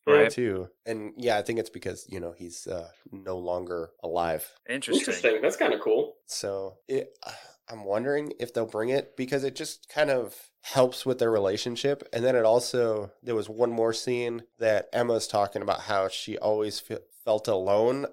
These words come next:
Speaker 2: until she met Draken. And since the moment that she met him, she's never felt alone.
Speaker 1: Okay.
Speaker 2: And that's basically why they're, she has such a strong love, infatuation, whatever you wanna call it,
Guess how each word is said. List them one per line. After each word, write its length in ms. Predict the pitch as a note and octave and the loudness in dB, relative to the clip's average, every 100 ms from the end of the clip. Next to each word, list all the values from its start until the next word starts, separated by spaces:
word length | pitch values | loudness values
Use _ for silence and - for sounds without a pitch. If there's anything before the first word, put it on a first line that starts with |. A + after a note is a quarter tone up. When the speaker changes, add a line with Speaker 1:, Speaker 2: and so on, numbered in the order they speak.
| - | -2
Speaker 2:
until 380 | A2+ - A2+ A2 | -2 -2 -4 -2
she 200 | - A2 | -6 -4
met 240 | G2 - | -4 -4
Draken. 540 | - C#2 - - - - | -6 -6 -6 -12 -14 -10
And 220 | A#2+ A2 G#2 | -4 -2 -2
since 320 | - A#2 - | -4 -4 -2
the 100 | A2 | 0
moment 300 | G#2+ G#2+ A2 | 0 -2 -2
that 120 | G#2+ | -2
she 160 | - A2 | -2 -4
met 240 | G2+ G2 | -2 -2
him, 440 | - G#2+ A2 A#2+ B2 _ | -2 -2 -2 -6 -14 _
she's 320 | - A#2 G2 | -6 -4 0
never 240 | G#2 F#2+ | 0 0
felt 280 | F2 F2+ F2 | -4 -4 -6
alone. 300 | F2 E2 - - - | -6 -8 -8 -14 -18
Speaker 1:
Okay. 300 | - A2 C3 - _ | 2 4 2 -2 _
Speaker 2:
And 140 | A#2 | -2
that's 320 | G#2 G2+ - | 0 0 -4
basically 540 | - A2 G#2+ - G#2+ G2+ | -6 -4 -4 -4 -6 -2
why 180 | F#2+ F#2 | 0 0
they're, 520 | F#2+ F2+ F2 F2 - - | -2 -2 -4 -6 -12 -14
she 220 | - A2 | -6 -2
has 140 | G2 | -2
such 220 | - G#2 G2 | -2 -4 -4
a 40 | |
strong 540 | F#2+ - G2+ G2 F#2+ F2+ - | -8 -4 -2 -2 -6 -14 -10
love, 400 | G2 F#2 G2 F#2+ - _ | 0 2 2 -2 -14 _
infatuation, 800 | G2+ F#2 F#2 - - F2+ - F#2 | -14 -4 -2 -2 -4 -6 -6 -8
whatever 280 | F2+ F#2 G2 | -4 -4 -4
you 120 | F#2+ | -6
wanna 300 | F#2 F#2 F2 - | -4 -4 -6 -10
call 280 | - G2 F#2+ | -4 0 2
it, 140 | F#2+ | 0